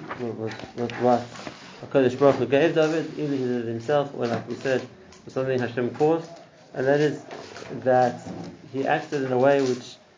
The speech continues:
convinced him this wasn't David, this was somebody who was uh, missing in the intelligence, somebody who was insane.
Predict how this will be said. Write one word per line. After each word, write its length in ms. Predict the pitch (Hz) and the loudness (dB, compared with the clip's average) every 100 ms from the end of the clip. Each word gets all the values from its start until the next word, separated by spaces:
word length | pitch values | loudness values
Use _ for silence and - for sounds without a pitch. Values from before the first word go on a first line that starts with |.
| _ _ | _ _
convinced 380 | 135 127 151 151 | -6 0 0 0
him 60 | 135 | 0
this 160 | 127 | 0
wasn't 300 | 131 123 123 | 0 0 2
David, 280 | 143 147 139 | 4 4 2
this 140 | 110 113 | -4 -8
was 80 | |
somebody 340 | 139 123 123 117 | -4 -2 -2 -2
who 120 | 117 | -2
was 280 | 110 107 - - - - _ - 117 | -2 -4 -10 -20 -20 -20 _ -14 -6
uh, 260 | 117 113 110 - | -4 -4 -6 -6
missing 340 | 127 127 131 120 | -4 -2 0 0
in 120 | 113 | 0
the 60 | |
intelligence, 540 | 113 110 147 139 139 131 | -2 2 2 2 0 -2
somebody 280 | 123 120 113 | -4 -2 -4
who 120 | 113 | -4
was 160 | 107 | -6
insane. 460 | 110 107 147 156 | -8 -6 -4 -4